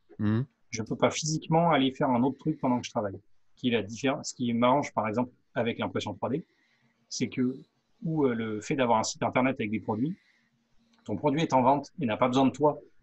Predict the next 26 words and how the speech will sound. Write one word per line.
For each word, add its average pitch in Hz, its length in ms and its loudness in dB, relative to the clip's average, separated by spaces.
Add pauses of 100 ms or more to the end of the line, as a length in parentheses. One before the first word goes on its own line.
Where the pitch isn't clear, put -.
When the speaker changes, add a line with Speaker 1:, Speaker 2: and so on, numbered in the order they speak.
(100)
Speaker 2:
puisque - 260 -8
tu 110 120 -2
as 101 80 -2
fait 147 160 -2
ton 123 140 0
marketing 131 480 0
pour - 180 -10
qu'il 104 160 -8
se 101 80 -4
vende 117 220 4
presque - 300 -2 (100)
tout 107 80 -10
seul, 156 280 0 (280)
Speaker 1:
Yes. - 320 -4 (400)
Speaker 2:
euh, 110 160 2 (100)
pendant 143 240 8
que 156 80 -2
tu 147 80 -4
fais 143 120 0
autre 131 120 0
chose. 98 180 -4 (440)
Ce - 100 -10
que 123 140 0
j'avais 120 320 4
dans 101 160 2
le, 98 100 0